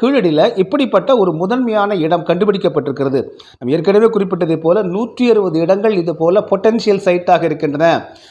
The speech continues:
இது போன்ற சான்றுகள் உள்ள இடங்களாக தமிழ்நாட்டில் நூற்றி அறுபதுக்கும் மேற்பட்ட இடங்கள் கண்டுபிடிக்கப்பட்டு அவை சிறு குழி தோண்டப்பட்டு சாம்பிள், அ, க-, குழி தோண்டப்பட்டு அவையெல்லாம் மூடி வைக்கப்பட்டிருக்கின்றன. ஆனால் கீழடியை மட்டும் வந்து பாத்தீங்கன்னா நல்வாய்ப்பாக இந்திய தொல்லியல் துறை,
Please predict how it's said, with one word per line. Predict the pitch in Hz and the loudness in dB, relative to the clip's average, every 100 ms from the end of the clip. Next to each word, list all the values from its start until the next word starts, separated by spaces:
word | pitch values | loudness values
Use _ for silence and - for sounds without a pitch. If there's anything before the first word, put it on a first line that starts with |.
| - | -4
இது | 180 185 | 0 2
போன்ற | 220 247 | 2 2
சான்றுகள் | 240 196 208 240 240 240 | 2 4 4 2 0 0
உள்ள | 185 202 | 2 2
இடங்களாக | 180 208 208 185 165 - 208 | 2 2 2 2 2 2 0
தமிழ்நாட்டில் | 214 175 214 208 185 185 160 | 2 0 2 2 2 0 -2
நூற்றி | 151 240 - 277 | 0 -2 0 0
அறுபதுக்கும் | 247 247 247 233 | 2 0 -2 -2
மேற்பட்ட | 208 196 190 190 | -2 -2 -2 0
இடங்கள் | 185 185 185 | 2 2 0
கண்டுபிடிக்கப்பட்டு | 165 175 220 208 185 175 156 165 160 160 - - | 0 0 0 0 -2 -2 -2 0 -2 -4 -16 -2
அவை | 165 175 | 0 0
சிறு | 175 254 269 | 0 -2 0
குழி | 226 226 | -2 0
தோண்டப்பட்டு | 208 196 190 180 175 170 | 0 0 0 0 0 0
சாம்பிள், | 208 247 254 254 214 170 - - - | 2 2 2 0 2 0 -6 -14 0
அ, | 175 170 165 160 | 4 6 4 2
க-, | 170 | -2
குழி | 151 214 240 | 0 0 0
தோண்டப்பட்டு | 202 196 185 160 - 226 - - - | 0 2 2 0 2 2 2 -6 -4
அவையெல்லாம் | 143 165 180 202 | -2 0 0 0
மூடி | 170 262 277 | 0 0 2
வைக்கப்பட்டிருக்கின்றன. | 208 175 165 156 139 139 139 135 - - - | 0 -2 -4 -4 -4 -2 0 -2 -4 -14 -6
ஆனால் | 151 160 160 | -2 -2 0
கீழடியை | 277 302 269 233 | 2 2 2 0
மட்டும் | 185 185 220 | 0 -2 -2
வந்து | 170 175 | -2 -2
பாத்தீங்கன்னா | 165 151 156 220 | -2 0 2 2
நல்வாய்ப்பாக | 165 196 285 262 214 185 156 190 202 170 | 4 2 4 2 2 2 2 4 2 0
இந்திய | 202 220 196 | -2 -2 0
தொல்லியல் | 180 170 156 | 0 0 0
துறை, | 160 156 131 | 0 2 0